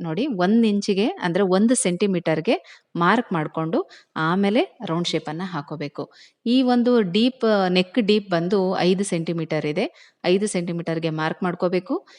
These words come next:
ನೀಟಾಗಿ ಅದನ್ನ ಈ ಥರ ಸೇರಿಸ್ಕೋಬೇಕು. ಆಮೇಲೆ ನೋಡಿ ಆ ಮೂಲೆಯಿಂದ ಒಳಗಡೆಗೆ ಒಂದು ಸೆಂಟಿಮೀಟರನ್ನ ತಗೋಬೇಕು. ಈ ಥರ ಇಟ್ಕೊಂಡು ಒಂದು ಸೆಂಟಿಮೀಟರ್ ಒಳಗಡೆಗೆ ತಗೊಂಡು ಆ ಪಾಯಿಂಟ್ ಸೇರೋ ರೀತಿ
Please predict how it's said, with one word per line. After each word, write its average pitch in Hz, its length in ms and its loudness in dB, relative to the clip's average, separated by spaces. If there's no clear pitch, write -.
ನೀಟಾಗಿ 196 420 2
ಅದನ್ನ 175 360 0
ಈ 170 100 -4
ಥರ 160 200 -2
ಸೇರಿಸ್ಕೋಬೇಕು. 202 840 0
ಆಮೇಲೆ 208 420 2
ನೋಡಿ 156 280 -2
ಆ 175 180 2
ಮೂಲೆಯಿಂದ 214 600 2
ಒಳಗಡೆಗೆ 165 640 2
ಒಂದು 202 280 2
ಸೆಂಟಿಮೀಟರನ್ನ 170 840 -2
ತಗೋಬೇಕು. 147 540 -2
ಈ 156 100 -4
ಥರ 147 180 -6
ಇಟ್ಕೊಂಡು 180 520 -4
ಒಂದು 202 300 0
ಸೆಂಟಿಮೀಟರ್ 165 580 -4
ಒಳಗಡೆಗೆ 180 420 -2
ತಗೊಂಡು 156 320 -4
ಆ 196 120 4
ಪಾಯಿಂಟ್ 208 500 4
ಸೇರೋ 202 380 4
ರೀತಿ 175 300 0